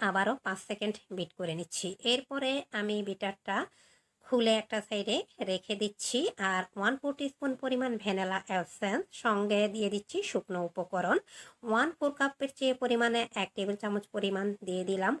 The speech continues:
কম আটা, ওয়ান ফোর টিস্পুন পরিমাণ বেকিং পাউডার আর এক টিস্পুন পরিমাণ দিয়ে দিলাম ভরে ভরে কর্নফ্লাওয়ার দিয়ে সমস্ত শুকনো উপকরণ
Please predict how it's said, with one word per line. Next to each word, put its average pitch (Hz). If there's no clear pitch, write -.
কম 214
আটা, 214
ওয়ান 214
ফোর 269
টিস্পুন 262
পরিমাণ 233
বেকিং 208
পাউডার 202
আর 180
এক 208
টিস্পুন 294
পরিমাণ 269
দিয়ে 208
দিলাম 208
ভরে 196
ভরে 208
কর্নফ্লাওয়ার 175
দিয়ে 285
সমস্ত 214
শুকনো 208
উপকরণ 202